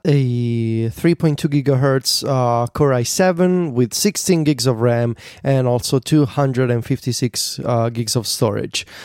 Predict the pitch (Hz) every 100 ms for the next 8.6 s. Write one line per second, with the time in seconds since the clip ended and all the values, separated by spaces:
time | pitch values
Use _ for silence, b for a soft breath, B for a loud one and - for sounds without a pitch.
0 | B B 113 127 120 120 117 113 101 _
1 | - B B - 147 135 165 214 - 185
2 | 160 139 - 143 131 123 131 123 113 143
3 | 143 120 117 - - - 127 123 120 120
4 | 107 135 117 110 117 - 131 113 110 123
5 | - 123 110 104 101 104 104 - 127 131
6 | - 110 104 110 113 - 123 98 104 -
7 | - 98 104 110 - 117 120 - 143 -
8 | 123 120 131 139 131